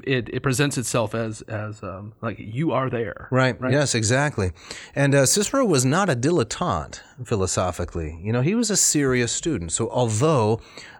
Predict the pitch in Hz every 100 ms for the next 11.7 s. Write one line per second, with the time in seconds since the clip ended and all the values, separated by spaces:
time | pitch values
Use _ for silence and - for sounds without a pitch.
0 | - 104 98 107 104 110 110 110 104 101
1 | 101 123 120 101 90 87 90 92 95 113
2 | 92 90 135 - _ _ 117 113 113 110
3 | - - - - 131 151 180 143 117 110
4 | 110 107 120 127 120 - 143 147 92 76
5 | - 139 117 117 110 107 120 123 117 110
6 | 120 - 104 131 92 80 80 - 135 160
7 | 185 - 208 - - 131 117 107 104 104
8 | 104 - 113 104 120 113 113 110 113 165
9 | 85 78 - - - - 107 110 139 143
10 | 110 110 117 101 - 98 120 - 98 -
11 | 92 131 139 101 87 85 104